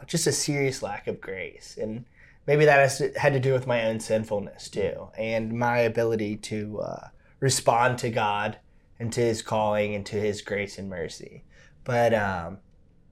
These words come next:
so at this point in my life, uh, like I said, everything was already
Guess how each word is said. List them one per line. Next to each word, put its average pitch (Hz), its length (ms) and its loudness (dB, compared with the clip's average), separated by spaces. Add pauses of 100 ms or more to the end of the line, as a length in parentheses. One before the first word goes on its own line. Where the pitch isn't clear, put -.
(520)
so 147 340 10
at 135 120 8
this 170 160 8
point 180 200 10
in 156 60 8
my 139 120 8
life, 120 500 4 (280)
uh, 117 200 4
like 123 180 6
I 123 80 4
said, 127 260 6
everything 123 440 4
was 113 140 0
already 110 500 2